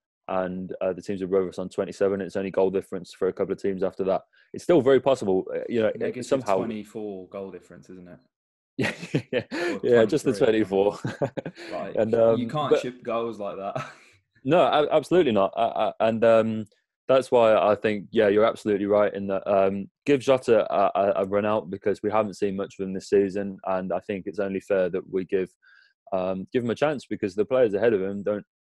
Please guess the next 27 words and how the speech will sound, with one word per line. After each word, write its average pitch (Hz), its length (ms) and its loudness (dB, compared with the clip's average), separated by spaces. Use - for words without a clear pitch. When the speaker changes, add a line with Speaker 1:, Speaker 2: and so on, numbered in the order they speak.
Speaker 1:
I 101 140 -4
haven't 101 220 -2
seen 104 200 -4
anything. 104 380 -6
We've 110 140 -2
seen 113 200 0
more 113 200 6
of 104 60 -2
Trezeguet 107 400 0
and 101 100 -2
El 101 100 2
Ghazi 98 360 0
this 92 180 -10
season, 101 340 -4
uh, 95 280 4
and 98 80 -6
I - 40 -8
haven't 104 220 -2
seen 98 220 -6
enough 101 200 -2
from 95 140 -10
those 98 220 0
two 101 100 -4
in 98 80 -2
a 95 60 -2
long 98 180 0
time 98 220 -4